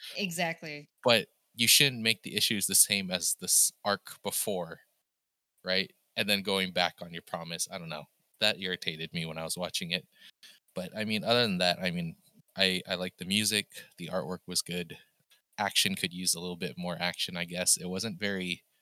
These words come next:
Speaker 2: skateboardy, I guess. I mean, they put skateboard terms in there, right? But, I mean,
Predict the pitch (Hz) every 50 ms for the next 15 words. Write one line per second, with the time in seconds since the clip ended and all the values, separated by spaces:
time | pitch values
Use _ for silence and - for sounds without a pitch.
0 | _ _ _ _ _ - 98 95 - - _ _ _ - 92 85 80 76 80 71
1 | - - - - _ - 92 92 - - - - - - - - - - - _
2 | _ _ _ _ _ _ _ - 107 107 110 110 104 107 - - - 147 147 -
3 | - - 131 131 - - 151 139 123 - - - 139 131 123 113 98 - 90 95
4 | 117 147 180 190 196 175 127 127 156 175 - - _ - 113 104 - 95 101 104
5 | 113 113 110 107 104 95